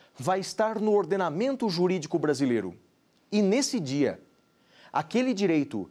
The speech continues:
que era um direito fundamental em sentido material, passa a ser também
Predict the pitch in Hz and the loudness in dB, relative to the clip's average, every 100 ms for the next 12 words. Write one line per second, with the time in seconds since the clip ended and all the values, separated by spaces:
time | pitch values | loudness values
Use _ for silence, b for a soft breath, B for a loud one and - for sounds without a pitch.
0 | b b b 165 170 233 220 180 131 151 | b b b 0 2 2 2 0 0 2
1 | 202 180 160 180 170 156 131 131 120 131 | 0 -4 -4 -2 0 -2 -2 0 0 0
2 | 123 147 127 190 208 180 165 123 156 220 | -4 -8 -4 -2 0 0 0 0 0 0
3 | 135 - _ _ _ b b b - 220 | -2 -6 _ _ _ b b b -2 -2
4 | 254 - 165 143 - 151 143 - 226 196 | -2 -6 -4 -4 0 0 0 0 -2 0
5 | 135 151 180 | 0 -2 -4